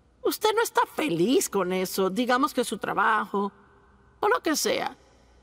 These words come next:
Ya no tiene vida para usted y usted siente que Dios quiere que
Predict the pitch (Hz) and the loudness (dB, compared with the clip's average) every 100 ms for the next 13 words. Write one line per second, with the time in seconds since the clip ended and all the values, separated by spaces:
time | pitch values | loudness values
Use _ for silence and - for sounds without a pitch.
0 | _ - 330 359 359 370 311 202 220 285 | _ 0 2 2 2 2 0 0 2 2
1 | 302 254 214 214 196 190 226 202 214 226 | 4 2 0 0 0 -2 -2 0 -2 0
2 | 247 240 214 - - - - - 330 311 | 0 0 -2 -16 -20 -12 -4 2 2 2
3 | 302 277 262 - 208 220 226 - 240 220 | 2 0 -2 0 2 2 0 0 0 2
4 | 226 214 202 202 202 233 - - - - | 2 2 0 2 2 -2 -6 -20 -20 -20
5 | - | -20